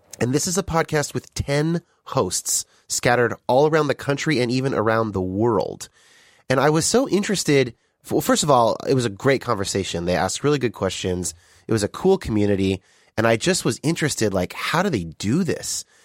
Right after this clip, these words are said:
And so I wanted to chat with them about that, and I did. And we had a conversation that was pretty wide-ranging, but it was a lot about how they came together and, and even some of the nut-, nuts and bolts of podcasting, which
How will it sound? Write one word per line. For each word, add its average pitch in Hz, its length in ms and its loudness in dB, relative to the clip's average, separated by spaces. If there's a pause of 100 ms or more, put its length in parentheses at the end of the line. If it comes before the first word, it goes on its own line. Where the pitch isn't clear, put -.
(180)
And 113 160 -2
so 127 100 0
I 123 160 2
wanted 156 240 0
to 123 60 -6
chat - 260 -2
with - 80 -4
them 92 140 -6
about 82 300 -4
that, 80 220 -6
and 87 80 -6
I 87 60 -2
did. 87 400 -4 (500)
And 113 340 0
we 147 180 0
had 160 180 0
a 135 40 -2
conversation 117 800 -2
that 98 80 0
was 92 120 -4
pretty 113 240 -2
wide-ranging, 120 760 -2
but 104 200 0 (260)
it 107 80 -4
was 107 160 -2
a 117 40 -2
lot 135 240 2
about 117 220 2
how 101 160 -2
they 90 100 -4
came 90 220 -8
together 110 520 0
and, 87 220 -4 (200)
and 101 200 0
even 131 280 0
some 120 180 0
of 123 100 0
the 104 100 0
nut-, 90 280 -2 (100)
nuts 110 280 -2
and 90 120 -6
bolts 98 320 -2
of 87 140 -10
podcasting, 117 600 -2
which - 240 -6